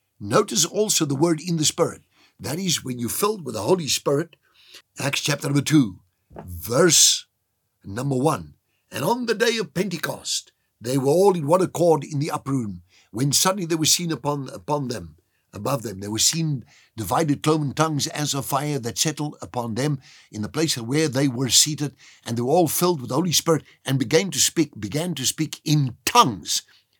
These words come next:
They filled with the Spirit, began to speak in tongues, even as the Spirit gave them utterance. Speaking in tongues, Spirit gives utterance.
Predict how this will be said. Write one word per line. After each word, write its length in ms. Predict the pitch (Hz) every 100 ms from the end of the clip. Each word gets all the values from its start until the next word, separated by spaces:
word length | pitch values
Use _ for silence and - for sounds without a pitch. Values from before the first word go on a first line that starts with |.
| _ _ _ -
They 140 | 117
filled 400 | - - 220 185
with 100 | 135
the 60 | 117
Spirit, 560 | - - 214 214 -
began 300 | - 156 175
to 40 | 131
speak 360 | - 151 -
in 280 | 139 135 113 -
tongues, 460 | 196 147 87 - - - - -
even 380 | 180 175 185 -
as 240 | 156 160 -
the 140 | 143
Spirit 460 | - - 185 143 90
gave 360 | 156 180 117
them 260 | 98 147 151 -
utterance. 420 | 180 - 98 73
Speaking 500 | - - 160 170 165 -
in 240 | 156 143
tongues, 420 | 131 160 185 170 - -
Spirit 380 | - - 165 135
gives 280 | 101 139 -
utterance. 480 | - 139 - 90 -